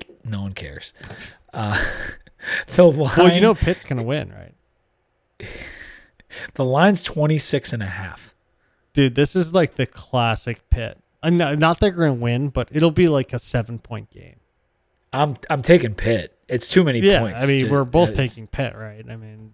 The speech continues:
Speaker 2: do we
Speaker 1: Yeah.
Speaker 2: have to? But Pitt's gonna keep this to, like, fourteen or something stupid, I feel like, just because
Speaker 1: Do you
Speaker 2: of
Speaker 1: like how Pitt went out and just kicked our teeth in and then goes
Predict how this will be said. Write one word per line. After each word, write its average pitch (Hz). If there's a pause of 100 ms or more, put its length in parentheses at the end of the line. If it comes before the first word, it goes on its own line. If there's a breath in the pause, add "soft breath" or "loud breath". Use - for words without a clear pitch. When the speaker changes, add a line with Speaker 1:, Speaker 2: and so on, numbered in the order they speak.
Speaker 2:
do -
we 127
Speaker 1:
Yeah. 120
Speaker 2:
have 131
to? 117 (640 soft breath)
But 151
Pitt's -
gonna 165
keep -
this 113
to, -
like, 113
fourteen 117
or -
something 160
stupid, 135 (320)
I 127
feel 135
like, 139 (320)
just -
because 135
Speaker 1:
Do 156
you 156
Speaker 2:
of 143
Speaker 1:
like 175
how 208
Pitt 143
went 120
out 107
and 113
just 110 (640)
kicked 180
our 131
teeth -
in 87 (640)
and 135
then 202
goes 175